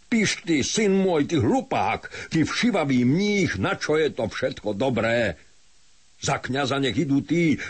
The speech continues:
čo sa na nič nehodia. Čo tu chceš medzi nimi? Bože,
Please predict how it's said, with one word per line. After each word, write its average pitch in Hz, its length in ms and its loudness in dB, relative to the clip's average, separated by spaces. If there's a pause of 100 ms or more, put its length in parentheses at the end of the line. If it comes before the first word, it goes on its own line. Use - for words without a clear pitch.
čo 165 160 0
sa 120 160 0
na 165 80 0
nič 127 240 -2
nehodia. 120 640 0 (320)
Čo 190 240 -2
tu 113 160 -4
chceš - 400 -4
medzi 120 320 -4
nimi? 127 480 0 (880)
Bože, 101 400 0